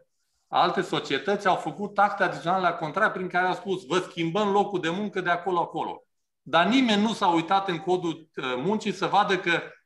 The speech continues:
doar la detașare, care e altceva față de delegare, se are loc o schimbare a locului de muncă. Deci, ca atare, trebuie să facă aceste chestiuni sau nu trebuie?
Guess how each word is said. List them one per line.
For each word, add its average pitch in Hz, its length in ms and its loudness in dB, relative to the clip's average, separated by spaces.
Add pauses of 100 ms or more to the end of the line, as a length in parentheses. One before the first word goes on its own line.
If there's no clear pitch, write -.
(280)
doar 202 360 4
la 185 160 6
detașare, 170 880 4
care 131 240 0
e 143 60 -2
altceva 165 420 -2
față 143 260 -6
de 131 160 -8
delegare, 170 760 0 (360)
se 170 500 0
are 180 260 6
loc 180 240 0
o 175 80 2
schimbare 170 460 2
a 175 40 2
locului 165 320 -2
de 160 80 -4
muncă. 151 240 -8
Deci, 139 240 0
ca 180 120 4
atare, 185 300 4
trebuie 185 280 2
să 214 80 0
facă 208 240 0
aceste 208 340 -4
chestiuni 202 320 -4
sau 196 180 2
nu 180 80 -2
trebuie? 135 320 -6